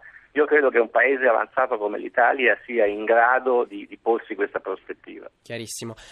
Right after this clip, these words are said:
Speaker 2: Allora io ora ringrazio gli ospiti di questa prima parte della puntata, ma prima di salutarli faccio un'ultima domanda a Luigi Angeletti della uil. Ieri il ministro del turismo Gnudi, qui da noi a Radio Anch'io, ha escluso per sempre per questo governo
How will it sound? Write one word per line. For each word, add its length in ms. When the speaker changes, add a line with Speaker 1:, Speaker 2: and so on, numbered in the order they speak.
Speaker 2:
Allora 200
io 200
ora 180
ringrazio 560
gli 80
ospiti 380
di 80
questa 260
prima 240
parte 260
della 200
puntata, 440
ma 140
prima 560
di 140
salutarli 640
faccio 380
un'ultima 320
domanda 280
a 60
Luigi 240
Angeletti 400
della 180
uil. 340
Ieri 220
il 60
ministro 580
del 160
turismo 400
Gnudi, 400
qui 140
da 80
noi 160
a 20
Radio 240
Anch'io, 420
ha 140
escluso 600
per 160
sempre 520
per 160
questo 300
governo 460